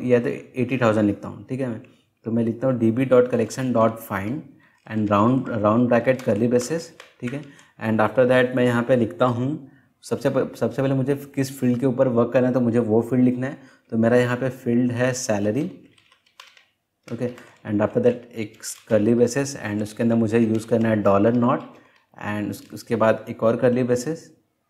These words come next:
ठीक है, and उसके बाद मुझे लिखना है कि जिसका city, अरे जि-, जिसका salary is greater than eq-, अ, equal to eighty thousand है। ओके, तो यहाँ पे मैं यूज़ करूँगा dollar जीटीई operator,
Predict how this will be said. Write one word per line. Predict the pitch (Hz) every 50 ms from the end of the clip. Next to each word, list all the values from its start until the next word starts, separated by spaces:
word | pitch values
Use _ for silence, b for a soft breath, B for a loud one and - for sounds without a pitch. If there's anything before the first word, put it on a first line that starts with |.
| _ _
ठीक | 127 120
है, | - - 113 110
and | 113 113
उसके | 113 - - 127
बाद | 123 120 120 123
मुझे | 120 120 127
लिखना | 123 120 117 117 123
है | 131 127
कि | 127 123
जिसका | 113 110 113 104 - - 139
city, | 135 - - 120 113 117 123 131 139 160 180 B B B B -
अरे | 110 113 113
जि-, | 110 107 110 113
जिसका | 110 117 - - - 139
salary | 131 - 117 113 113 117 123 147 151 - -
is | 127 123 120 123
greater | 113 110 110 107 131 131
than | 123 139 143 135
eq-, | 123 120 - - - - _ - 123
अ, | 113 110
equal | 113 107 - - 131 123 123 151
to | 151
eighty | 107 123 120 123 131 120 107
thousand | 107 98 95 98 98 98
है। | 98 95 - _ _ _ -
ओके, | 120 123
तो | 113 - - - _ _ _ - 113
यहाँ | 110 110
पे | 117 127
मैं | 123 123
यूज़ | 117 117 117 117
करूँगा | - 127 127 131
dollar | 123 110 - 104 104 104 107 117 123 131 139 139 B B B B B B B _ -
जीटीई | 107 98 98 110 110 107 107 - 120 113 - 101 123 127 135
operator, | 139 123 123 123 135 135 131 - 156